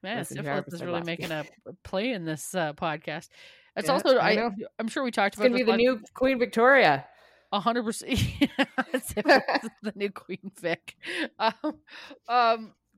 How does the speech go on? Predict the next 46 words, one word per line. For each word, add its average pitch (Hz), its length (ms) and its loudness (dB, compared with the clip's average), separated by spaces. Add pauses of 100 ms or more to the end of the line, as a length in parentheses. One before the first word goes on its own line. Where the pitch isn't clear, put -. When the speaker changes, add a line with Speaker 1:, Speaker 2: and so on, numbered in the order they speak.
(140)
Speaker 1:
Queen's, 226 580 -2
it, 214 160 0
we'll 202 200 -2
call 202 180 2
it 185 120 -2
Queen 196 260 -6
Sif. 185 400 -6 (460)
Um, 202 260 4
Speaker 2:
Mm-hmm. 427 1300 2
<laughs> - 460 -20
Speaker 1:
dude, 240 380 -6
it, 220 360 -2
it's 240 280 -8
making 240 260 0
a 220 40 -4
comeback 214 360 0
in 202 60 -6
Alberta. 180 300 -2
I'm 170 100 -2
sure 185 180 -10
we 165 80 -6
spoke 160 220 -8
about 160 180 -8
that 151 140 -8
last 160 260 -10
week. 190 260 -12 (200)
Speaker 2:
Yeah. 123 260 -8
Speaker 1:
But 165 220 -2
it's 180 260 -4
Speaker 2:
Yeah. 127 140 -6
Speaker 1:
like, 165 180 -2 (240)
we're 202 200 -2
at, 180 160 0
like, 175 200 -4
two 208 240 -8
hundred 185 360 -8
percent 175 540 -8
or 185 80 -10
something, 180 560 -10
the 165 460 -6 (300)
normal 165 520 -4
rate. 160 300 -6 (300)
And 214 160 2
then 226 200 2
no, 220 160 4
like, 196 340 0